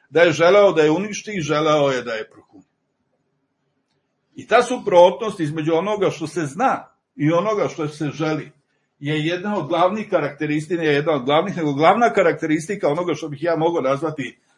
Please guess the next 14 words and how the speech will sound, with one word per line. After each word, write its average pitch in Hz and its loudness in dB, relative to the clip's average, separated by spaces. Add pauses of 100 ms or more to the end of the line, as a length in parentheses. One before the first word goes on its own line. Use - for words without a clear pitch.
seme 180 0
protiv 143 -4
rečnosti 123 -8
ili 120 -16
Valamovo - -16
seme. - -20 (1300)
Ja 185 6
znam 208 2
i 165 4
oni 226 4
znaju 254 0
da 190 0
će 185 -4
doći 165 -2